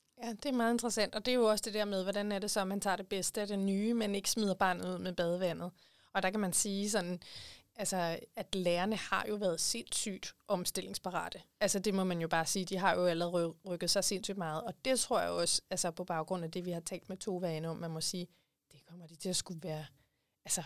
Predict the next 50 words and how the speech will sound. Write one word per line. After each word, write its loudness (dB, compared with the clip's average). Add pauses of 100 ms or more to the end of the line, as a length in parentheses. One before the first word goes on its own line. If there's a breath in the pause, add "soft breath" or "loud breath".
(120)
blive -8
ved 6
med 6
at 4
være. 0
Også 4
fordi, -4 (460 soft breath)
altså, -2
det -2
er 2
noget, 4 (220)
der -2
er -4
politiske 0
meninger 6
om, 0 (160)
det 2
er 4
noget, 6 (240)
alle 4
mand 4
mener 2
noget 4
om, 4
fordi -4
jeg 2
har 6
jo 2
selv -2
gået 0
i 0
skole, 0
eller 0
har -2
et -6
barn 0
i -2
skolen, 4
ikke? 0
Øh, -8 (400)
og, 4 (160)
og 4
det -2
kvalificerer 4
mig 2
til 0
at 0
have -2
en -2
holdning. -2